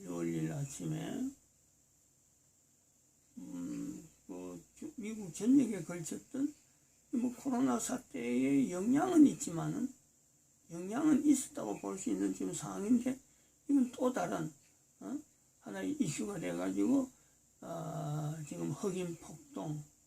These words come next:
응? 이런 사태로 흑인이 경찰한테 목을 졸려서 죽었다라는 것에서 이 흑동-, 흑인 폭동 사건을 해갖고 전, 미국 전역에서 일어난 상황을 보면서, 아, 이거는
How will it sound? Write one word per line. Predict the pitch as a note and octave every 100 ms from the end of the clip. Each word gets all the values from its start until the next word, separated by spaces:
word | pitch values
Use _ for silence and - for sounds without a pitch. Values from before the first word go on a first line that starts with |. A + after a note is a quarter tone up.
| _ _ -
응? | - - _ _ _ _ _ _ -
이런 | F#3+ F#3+
사태로 | D#3+ D#3 - D#3
흑인이 | - A#3 G#3 A3+ G3+ G3 - _ - - -
경찰한테 | D#3+ D#3+ F#3 F3+ F3 - - G3 A#3+ - _
목을 | - G3 F#3+ E3
졸려서 | - - E3 -
죽었다라는 | A2 G2+ F#2+ - - - G#2 G#2 A2
것에서 | G#2+ - A3 F#3 B3 - - - - _ -
이 | -
흑동-, | D3+ A3 - F#3 F#3 -
흑인 | D3 G#3 F3+
폭동 | D3+ A#3+ - G#2 G#2
사건을 | - - - - G2+
해갖고 | F#2+ - - -
전, | F#3+ A3 A3+ A#3 A#3+ B3 - _ _
미국 | A#3+ A3 E3
전역에서 | F3 A3 C#4+ B3 - C#4+
일어난 | A#3+ - - -
상황을 | - - G3 F#3 E3+
보면서, | G#3 A3+ F#3+ E3 A#3 - - _ _ _ _ _ _ _
아, | - F#3+ F#3
이거는 | F#3+ F#3+ G3 F#3+ -